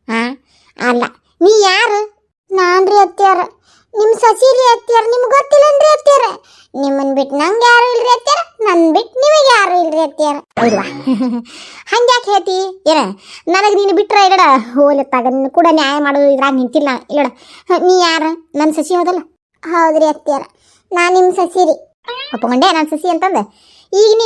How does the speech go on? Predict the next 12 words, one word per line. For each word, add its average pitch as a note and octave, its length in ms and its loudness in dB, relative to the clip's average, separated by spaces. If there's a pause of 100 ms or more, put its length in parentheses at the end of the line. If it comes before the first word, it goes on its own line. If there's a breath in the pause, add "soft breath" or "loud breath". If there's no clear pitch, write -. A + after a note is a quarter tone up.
ನಮ್ G#4 180 2
ಮನೆ A#4+ 140 2
ಯಾಕೆ G#4+ 180 -4
ಹೌದಲ್ಲ? G#4+ 280 2 (500)
ಹ್ಞೂನ್ರಿ E5 320 4 (100)
ಅತ್ತ್ಯಾರ, F5 300 2 (140)
ಮತ್ C#5+ 180 0
ನಾ C#5 60 2 (100)
ನಿಮ್ D5 180 -2
ಮನೆ D5+ 180 0
ಯಾಕೆ D5 260 2
ರೀ? A#4 100 2